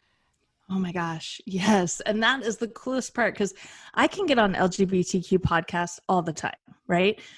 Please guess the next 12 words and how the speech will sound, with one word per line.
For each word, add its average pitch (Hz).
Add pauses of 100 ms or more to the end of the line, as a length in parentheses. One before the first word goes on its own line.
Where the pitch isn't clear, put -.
(220)
But 226
it's 233
getting 226
onto 214
the 175 (180)
mainstream 196
podcasts -
like 160
this 196
where 190
I 196
may, 196